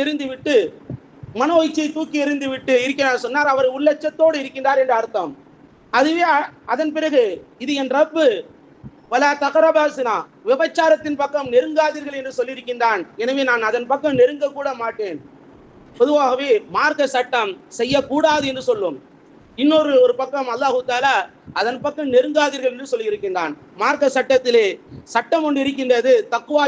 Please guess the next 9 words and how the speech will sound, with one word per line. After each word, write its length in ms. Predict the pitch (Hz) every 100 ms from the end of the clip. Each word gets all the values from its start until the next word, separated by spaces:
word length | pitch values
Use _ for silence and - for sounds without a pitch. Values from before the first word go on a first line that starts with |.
| 254
என்று 140 | 233
இரு-, 120 | 226 214
ஒன்று 140 | 208
இருக்கிறது. 360 | 202 196 170 143 - - - - - - -
சட்டத்திற்கும் 640 | 240 240 320 320 302 311 247
தக்வாவுக்கும் 640 | 254 294 294 294 233 190 - 208
நூலளவு 380 | 285 285 285 262
வித்தியாசம். 540 | 240 247 226 - 156 123 - - - - _ _ _ _ - - - - 240
அதாவது 420 | 302 311 311